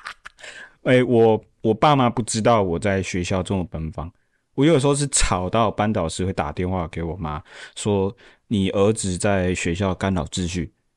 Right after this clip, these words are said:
可是我妈都会跟班导师说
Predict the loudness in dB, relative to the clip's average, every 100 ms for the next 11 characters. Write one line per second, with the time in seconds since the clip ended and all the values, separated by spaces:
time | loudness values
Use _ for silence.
0 | _ -8 -4 0 0 2 0 0 0 -2
1 | 0 -2 -2 -8 -12 _ _ _ _ _
2 | -2 -2 -2 -6 -6 -4 -4 -4 -6